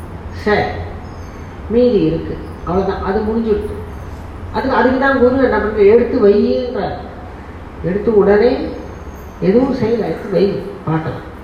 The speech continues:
எதுக்காக எடுத்து வையின்றாரு? இந்த கர்மா எப்படி தொலையுது பார்ப்போம்.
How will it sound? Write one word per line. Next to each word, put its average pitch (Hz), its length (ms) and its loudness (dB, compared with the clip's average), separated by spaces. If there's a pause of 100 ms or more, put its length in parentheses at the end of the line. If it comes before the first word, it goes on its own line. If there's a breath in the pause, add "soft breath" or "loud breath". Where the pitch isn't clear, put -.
(500 loud breath)
எதுக்காக 269 560 4
எடுத்து 240 340 -4
வையின்றாரு? 190 800 -4 (500)
இந்த 180 160 0
கர்மா 214 480 4
எப்படி 202 300 2
தொலையுது 208 520 0
பார்ப்போம். 147 460 -6